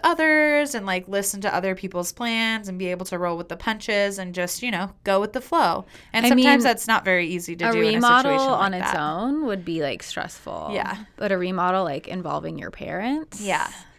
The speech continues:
Speaker 2: or anybody else
Speaker 1: And it's
Speaker 2: that's
Speaker 1: Matt's
Speaker 2: helping,
Speaker 1: parents, too.
Speaker 2: yeah, like,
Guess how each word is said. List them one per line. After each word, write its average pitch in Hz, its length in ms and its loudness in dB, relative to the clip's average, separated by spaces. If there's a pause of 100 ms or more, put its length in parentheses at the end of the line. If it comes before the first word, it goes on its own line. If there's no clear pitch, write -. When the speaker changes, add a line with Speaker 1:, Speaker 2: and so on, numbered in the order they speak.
(580)
Speaker 2:
or 196 480 6
anybody 175 480 0
else 117 500 -2
Speaker 1:
And 247 140 6
it's 262 160 2
Speaker 2:
that's 214 40 -4
Speaker 1:
Matt's 220 160 4
Speaker 2:
helping, 214 220 6 (180)
Speaker 1:
parents, 175 140 -4
too. 247 100 0
Speaker 2:
yeah, 180 420 4
like, 190 240 0